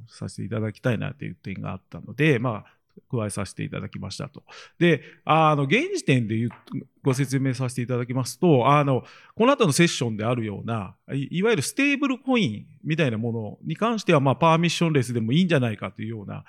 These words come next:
一般的に日本国内でもレギュレーションの流れっていうのはできつつあるというような。一方で、あの、現時点では、まあ、エスティーオーは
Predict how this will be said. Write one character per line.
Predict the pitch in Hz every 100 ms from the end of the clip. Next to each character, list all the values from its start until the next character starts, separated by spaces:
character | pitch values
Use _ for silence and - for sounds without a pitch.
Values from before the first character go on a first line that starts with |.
| - _
一 | 139
般 | 139
的 | 135
に | 120
日 | 135
本 | 139 131
国 | 127 127
内 | 113 98
で | 98
も | 92 98
レ | 123
ギ | 117
ュ |
レ | 110
ー |
シ | 113
ョ |
ン | 101
の | 101
流 | 107
れ | 104
っ |
て | 104
い | -
う |
の | 90
は |
で | 151
き | 113
つ | 110
つ | 113 -
あ | 95
る | -
と | -
い | _ _ _
う | 117
よ | 101
う |
な。 | 95 - _ -
一 | 185 -
方 | 269 196
で、 | 139 123 98 - _
あ | 143
の、 | 131
現 | 120 196 262
時 | 294
点 | 180
で | 165
は、 | 151
ま |
あ、 | 131
エ | 139
ス | - -
テ | 190
ィ | 196
ー | 196
オ | 190 151
ー |
は | 123 110 95